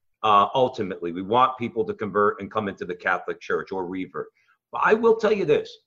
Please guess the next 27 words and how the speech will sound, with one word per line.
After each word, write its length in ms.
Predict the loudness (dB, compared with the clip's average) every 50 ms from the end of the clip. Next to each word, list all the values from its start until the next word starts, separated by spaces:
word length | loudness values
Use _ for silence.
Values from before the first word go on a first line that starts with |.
| _ _ 0
I've 100 | 2 2
been 100 | 2 0
following 380 | 2 2 4 4 4 4 2
you 100 | -2 -2
now 180 | 0 2 2 2
for, 300 | 2 2 0 0 0 0 -4 -6
let 100 | -6 -4
me 80 | -4
say, 200 | -2 0 0 0
three 300 | 0 -2 -6 -6 -4 -2
years, 400 | -2 -2 -2 -2 -4 -4 -6 -8
okay? 300 | -10 -6 -2 0 0 0
Me 140 | 0 -2 -4
personally, 460 | -2 2 2 2 2 0 -4 -4 -4
I 40 | -4
know 120 | -4 -4
Joe 180 | -2 0 0 0
has 180 | 0 0 -2 -4
for 140 | -4 -4
a 40 | -2
little, 280 | 0 0 0 -2 -2 -4 -4
uh, 220 | -6 -4 -4 -6 -8 -12 _ _ _ _ -18 _
for 140 | -4 -4 -2
a 60 | 0
while 200 | 2 2 2 0
also. 480 | 0 0 0 -2 0 -2 -4 -4 -4 -6 -10 _ _ _ _ _ _ _ _ _ _ _
That, 460 | -2 4 6 8 8 8 6 4 0